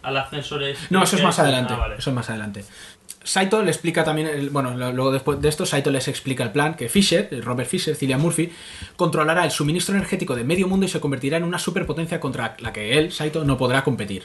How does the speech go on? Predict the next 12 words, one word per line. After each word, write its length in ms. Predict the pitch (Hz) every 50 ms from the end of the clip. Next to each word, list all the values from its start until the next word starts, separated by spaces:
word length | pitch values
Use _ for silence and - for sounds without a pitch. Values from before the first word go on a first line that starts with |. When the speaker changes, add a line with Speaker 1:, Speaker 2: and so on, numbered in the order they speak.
| - -
Speaker 2:
Vale. 240 | 98 95 90 - - - - - - - - - - -
Robert 340 | 165 208 262 269 269 262 262
y 60 | 202
su 160 | - 190 147
padre 400 | - 233 214 175 160 175 190 -
tienen 240 | - 160 165 175 170
una 160 | 165 165 156
mala 200 | 156 151 151 156
relación, 440 | 156 147 127 117 - - 117 104 98 101
así 160 | - - 135
que 160 | - - - -
Ames 540 | 190 185 175 175 208 233 - - - -